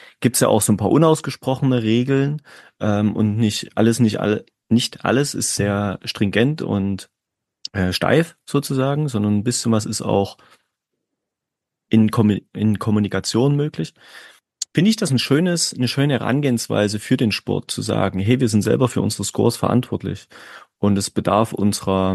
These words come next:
äh, unserer eigenen Einschätzung und Leistung und, äh,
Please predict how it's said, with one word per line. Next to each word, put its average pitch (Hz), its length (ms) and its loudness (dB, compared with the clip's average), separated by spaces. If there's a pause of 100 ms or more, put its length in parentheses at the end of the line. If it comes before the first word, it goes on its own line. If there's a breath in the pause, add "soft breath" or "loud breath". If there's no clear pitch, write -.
(920 loud breath)
äh, 95 380 0
unserer - 340 -4
eigenen 107 480 2
Einschätzung 101 640 0
und 90 100 -6
Leistung 104 680 0
und, 92 420 -6
äh, - 320 -8